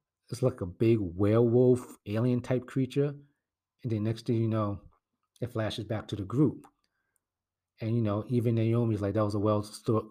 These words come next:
told story, very creepy, this and that." She even gave him credit for it.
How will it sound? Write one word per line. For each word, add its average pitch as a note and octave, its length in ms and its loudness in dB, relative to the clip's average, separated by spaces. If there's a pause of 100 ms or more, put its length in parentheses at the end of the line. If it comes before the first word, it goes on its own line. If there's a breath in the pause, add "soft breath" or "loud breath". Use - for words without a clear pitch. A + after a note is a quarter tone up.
told G#2+ 220 -2
story, G#2 320 0
very G2+ 240 0
creepy, G#2 500 0 (120)
this G#2+ 160 -4
and G2+ 80 -4
that." G2+ 80 -4
She A#2+ 140 -2
even G#2+ 200 2
gave G#2+ 180 2
him G2 120 -2
credit A2+ 280 2
for G2+ 220 -2
it. G2+ 100 -8